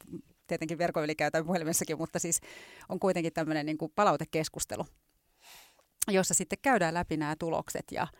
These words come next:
ja tota, tunnistetaan tosiaan niitä vahvuuksia ja kehittämisen kohteita, mietitään, että mit-, mitkä olisi ne seuraavat stepit. Ja sit tietysti, jos, <laughs> jos on jo pidemmällä kehittämisessä, että saa yli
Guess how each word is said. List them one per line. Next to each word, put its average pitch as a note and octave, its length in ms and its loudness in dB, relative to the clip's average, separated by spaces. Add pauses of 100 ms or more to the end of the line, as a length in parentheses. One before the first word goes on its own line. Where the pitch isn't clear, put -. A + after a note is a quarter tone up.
(360)
ja E3 120 -8
tota, - 400 -4 (400)
tunnistetaan D#3 460 -6
tosiaan E3+ 280 -8
niitä D#3+ 160 -10
vahvuuksia D#3+ 460 -8
ja D3+ 40 -10
kehittämisen - 540 -10
kohteita, E3 380 -10
mietitään, E3 440 -6
että E3+ 100 -12
mit-, - 180 -12
mitkä F3 180 -8
olisi D#3 120 -6
ne E3 40 -6
seuraavat D#3 440 -2
stepit. - 540 -8 (1120)
Ja F#3+ 200 4
sit - 200 0
tietysti, F#3 440 0 (200)
jos, A3+ 320 4 (140)
<laughs> A3+ 240 6
jos A3 160 4
on E3+ 160 2
jo F3 120 0 (260)
pidemmällä A3 380 4
kehittämisessä, F#3 720 -2
että - 140 -6
saa D#3 240 -2
yli F3 140 -4